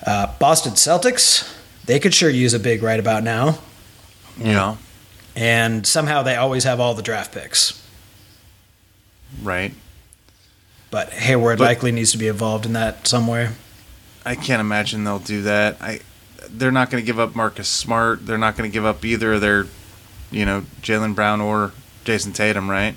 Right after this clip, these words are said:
Speaker 2: Like, they're kinda, I feel like they're
Speaker 1: I
Speaker 2: not
Speaker 1: mean,
Speaker 2: really
Speaker 1: you can give up one of those three guys. You can definitely afford to give up Hayward. I mean, they just got guys,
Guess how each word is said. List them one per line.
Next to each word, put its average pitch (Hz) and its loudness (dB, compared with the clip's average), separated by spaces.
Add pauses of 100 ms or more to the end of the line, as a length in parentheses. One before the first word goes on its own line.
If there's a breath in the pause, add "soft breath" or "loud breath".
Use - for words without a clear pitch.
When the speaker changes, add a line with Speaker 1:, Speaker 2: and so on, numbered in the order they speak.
(140)
Speaker 2:
Like, 98 -12
they're 113 -8
kinda, 127 -4
I 107 -10
feel 131 -2
like 117 -2
they're 110 0
Speaker 1:
I - 0
Speaker 2:
not 110 2
Speaker 1:
mean, 123 4
Speaker 2:
really - 2
Speaker 1:
you - -
can 107 -4
give 120 0
up 110 0
one 127 2
of 110 0
those 113 0
three 104 -6
guys. 107 -2
You 113 -4
can 113 -4
definitely 117 4
afford 110 0
to 101 -6
give 101 -4
up 98 -4
Hayward. 101 -2
I 104 -4
mean, 107 -4
they 110 0
just 110 -4
got 107 -6
guys, 104 -2